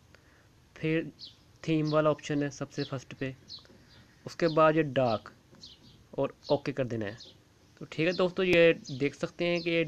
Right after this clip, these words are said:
डार्क मोड ओपन हो चुका है, जो काफ़ी बेहतर है रात के वक्त यूज़ करने के लिए।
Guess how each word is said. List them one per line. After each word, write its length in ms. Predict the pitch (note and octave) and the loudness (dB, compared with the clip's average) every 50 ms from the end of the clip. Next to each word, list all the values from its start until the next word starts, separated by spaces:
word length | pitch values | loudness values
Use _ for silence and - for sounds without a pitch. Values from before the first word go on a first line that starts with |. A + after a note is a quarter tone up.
| C3 A#2+ | -2 -4
डार्क 340 | A#2+ A#2+ A#2+ B2 - D3 | -4 -2 -4 -4 -4 -4
मोड 240 | C#3+ C#3 C#3+ C#3+ C#3 - | -4 -2 -2 -4 -4 -4
ओपन 280 | C3+ A#2+ A2 - C#3+ D3 | -4 -4 -4 -4 -4 -4
हो 60 | D3+ D3 | -4 -4
चुका 260 | - B2+ - C3+ C3 | -6 -6 -4 -2 -2
है, 140 | C3 D3 - _ _ _ _ - - _ _ _ _ _ - | -2 -4 -6 _ _ _ _ -20 -20 _ _ _ _ _ -20
जो 120 | - - B2 | -18 -10 -4
काफ़ी 240 | - C3 C3 D#3+ D#3 | -2 -2 -2 -2 -4
बेहतर 360 | C3 C3+ C#3 C#3 - F3 E3+ | -2 -4 -4 -2 0 0 2
है 60 | E3+ D#3 | 2 2
रात 260 | D#3 C3+ A2+ G#2+ - | 2 0 0 -2 -4
के 120 | - C#3+ | -6 -6
वक्त 220 | C#3 C3+ B2+ - C#3+ | -4 -4 -6 -6 -6
यूज़ 260 | C3 B2+ B2+ B2 - | -4 -4 -6 -6 -6
करने 280 | - C3+ B2+ B2 B2 B2 | -6 -6 -4 -4 -4 -4
के 60 | B2+ | -4
लिए। 260 | B2+ B2+ B2+ B2 | -4 -2 -2 -4